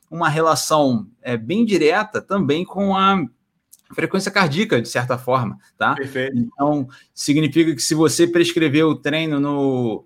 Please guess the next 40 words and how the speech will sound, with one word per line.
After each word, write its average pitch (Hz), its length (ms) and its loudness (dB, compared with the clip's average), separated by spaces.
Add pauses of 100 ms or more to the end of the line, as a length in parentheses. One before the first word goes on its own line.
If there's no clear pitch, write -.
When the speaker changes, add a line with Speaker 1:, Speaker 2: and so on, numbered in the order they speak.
(340)
Speaker 1:
Né, 131 520 2 (180)
na 165 180 2
metade 170 480 2
da 139 100 4
escala, 156 400 2
vamos 127 180 2
dizer 120 120 2
assim, 160 340 -2
na 113 380 0
intensidade 113 400 -4
moderada, 147 540 0
você 156 200 -4
vai 156 220 0
tá 160 240 -2 (340)
ali 131 180 2
na 156 100 2
metade 151 520 2
da 151 100 2
frequência 135 360 -6
cardíaca 123 400 -4
máxima, 113 460 -2
vamos 151 340 -6
dizer 123 280 -2
assim, 104 320 -8
tá? 151 260 2 (260)
Mas 156 360 2
isso 196 440 2
é, 165 200 2
assim, 151 260 -2
igual 139 220 4
o - 20 -2
Vitor 165 240 0
falou, 147 300 2
muito 196 240 0
difícil 196 480 -2
de 147 80 -6
controlar 131 640 0
na 113 80 0
prática, - 580 -4
né? 110 180 -8